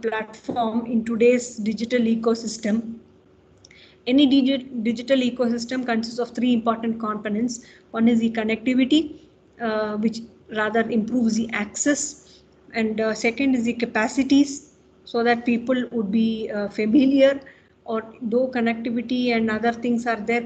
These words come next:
people should be able to have the required capacities to access the content. And third important thing is the content per se. So when it comes to connectivity at the national level, there are several, uh, initiatives that are being implemented, uh, by,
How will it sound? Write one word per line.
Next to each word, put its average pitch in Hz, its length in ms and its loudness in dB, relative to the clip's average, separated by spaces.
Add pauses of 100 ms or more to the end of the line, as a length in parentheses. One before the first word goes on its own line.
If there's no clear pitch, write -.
people 247 300 0
should 233 200 0
be 240 140 2
able 226 240 2 (100)
to 240 80 0 (160)
have 226 240 -2
the 220 60 0 (100)
required 226 560 2 (100)
capacities 226 600 -4
to 233 140 -4 (100)
access 233 260 -8
the 240 120 -4 (100)
content. 226 360 0 (640)
And 247 200 0
third 285 320 6
important 269 680 0
thing 240 220 2
is 214 140 -4
the - 20 -6 (120)
content 208 440 -4
per 196 80 -2
se. 190 220 -4 (800)
So 277 160 4
when 262 160 6
it 262 140 -6
comes 294 180 4
to 302 100 0
connectivity 269 720 2 (220)
at 226 140 -2
the 269 60 0
national 247 440 0
level, 247 340 -2
there 233 180 0
are 226 60 -2
several, 240 760 0
uh, 226 280 -2 (160)
initiatives 247 560 4
that 226 160 0
are 214 160 -4
being 240 240 0
implemented, 233 680 -2
uh, 220 220 -2 (520)
by, 220 100 0